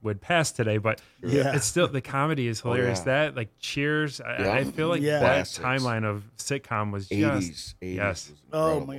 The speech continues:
Speaker 3: my God. Best music,
Speaker 2: Yeah.
Speaker 3: best a whole lot of things,
Speaker 2: Yeah.
Speaker 3: actually. Yeah.
Speaker 1: How about favorite movie? What's your all-time favorite movie?
Speaker 2: That's a toughie, man.
Speaker 1: Yeah.
Speaker 2: It really
Speaker 3: Give
Speaker 2: is.
Speaker 3: us your, uh,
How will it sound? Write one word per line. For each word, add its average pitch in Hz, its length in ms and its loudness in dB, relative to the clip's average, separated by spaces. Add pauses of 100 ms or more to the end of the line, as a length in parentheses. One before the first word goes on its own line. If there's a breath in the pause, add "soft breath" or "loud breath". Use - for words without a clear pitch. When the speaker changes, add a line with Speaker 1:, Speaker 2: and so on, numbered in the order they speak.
(140)
Speaker 3:
my 123 80 -8
God. - 200 -4
Best 170 260 4
music, 160 480 2
Speaker 2:
Yeah. 156 160 -4
Speaker 3:
best 156 240 -2
a 139 80 -2
whole 156 200 0
lot 156 200 0
of - 60 -10
things, 127 280 -10
Speaker 2:
Yeah. 151 80 -4
Speaker 3:
actually. 135 400 -8 (600 loud breath)
Yeah. 135 220 -6
Speaker 1:
How 135 80 -2
about 127 180 2
favorite 110 280 0
movie? 104 280 -2
What's 101 240 -6
your 101 360 -2
all-time 98 360 -6
favorite 95 320 -8
movie? 95 240 -6 (840 loud breath)
Speaker 2:
That's 123 220 -4
a - 40 -18
toughie, - 460 -8
man. 80 300 -18
Speaker 1:
Yeah. 98 220 -4
Speaker 2:
It 90 100 -12
really 87 320 -2
Speaker 3:
Give 175 160 2
Speaker 2:
is. 160 100 0
Speaker 3:
us 135 40 -2
your, 151 280 2
uh, 143 200 0